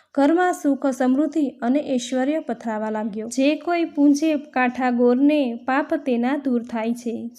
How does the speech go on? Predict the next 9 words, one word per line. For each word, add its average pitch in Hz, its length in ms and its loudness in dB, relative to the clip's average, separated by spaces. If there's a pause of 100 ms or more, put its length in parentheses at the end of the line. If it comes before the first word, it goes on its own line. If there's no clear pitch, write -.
સુખ, 294 240 -2
સમૃદ્ધિ, 254 600 2
શાંતિ 233 420 -2
ફરી 240 300 -2
વળે, 269 320 0 (460)
પરલોકે 349 540 2
મોક્ષપ્રદ 247 720 -2
થાય 220 280 -6
છે. 220 340 -12